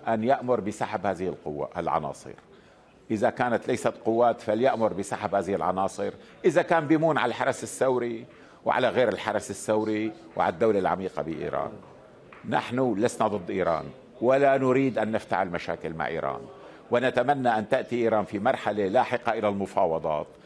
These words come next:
لكن هذه الأمنية سيدي لن تتحقق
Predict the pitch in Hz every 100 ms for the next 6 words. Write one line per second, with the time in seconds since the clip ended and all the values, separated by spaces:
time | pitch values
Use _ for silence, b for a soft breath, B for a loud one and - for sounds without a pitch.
0 | B B - 107 135 127 117 117 117 123
1 | 113 107 - 110 110 90 90 117 104 95
2 | - 107 - 110